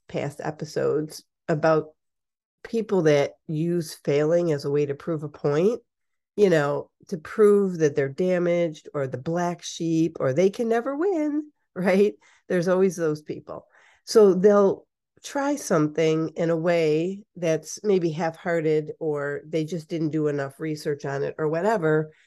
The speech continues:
<clears throat> and then they'll fail. And then they'll say, "See, I told you, I told you I am not good enough to do this," or whatever the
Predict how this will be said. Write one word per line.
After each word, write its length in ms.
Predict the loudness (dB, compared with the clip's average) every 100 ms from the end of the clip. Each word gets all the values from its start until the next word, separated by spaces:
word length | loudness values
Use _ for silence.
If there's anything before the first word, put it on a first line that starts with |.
| _
<clears throat> 200 | -16 -6
and 400 | -2 0 2 2
then 140 | 0
they'll 160 | 0 -4
fail. 680 | -8 -6 -2 2 0 -2 -8 _ _ _ -4
And 180 | 0 2
then 160 | 2
they'll 120 | 2
say, 220 | 0 -2 -2
"See, 240 | 0 0
I 80 | 0
told 300 | -4 -8 -6
you, 240 | -6 -8 -10
I 80 | -6
told 240 | -2 0
you 280 | 2 2 2
I 80 | 0
am 400 | 0 0 0 -2
not 260 | -2 -2 -4
good 160 | -6
enough 400 | -6 -6 -6 -10 _
to 100 | -8
do 240 | -2 2
this," 380 | 6 6 4 -2
or 260 | -2 0 2
whatever 540 | 2 2 2 0 -2 -6
the 440 | -4 -2 -2 -6